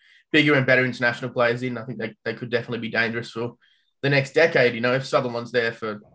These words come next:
she could pro-, potentially play twenty more years at the Stars, right? Um, so there's, there's plenty to,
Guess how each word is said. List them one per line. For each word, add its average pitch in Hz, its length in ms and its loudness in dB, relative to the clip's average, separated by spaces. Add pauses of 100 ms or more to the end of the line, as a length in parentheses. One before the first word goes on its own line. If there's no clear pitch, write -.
(260)
she - 180 -14
could 104 160 -10
pro-, - 220 -4 (340)
potentially 135 460 -4
play 107 160 0
twenty 113 260 -4
more 107 160 -4
years 117 220 -4
at - 80 -14
the 101 60 -14
Stars, - 300 -6
right? 113 200 -2 (440)
Um, 107 240 -6
so 104 200 -6
there's, 104 260 -8
there's 117 200 -6
plenty 120 280 -4
to, 113 240 0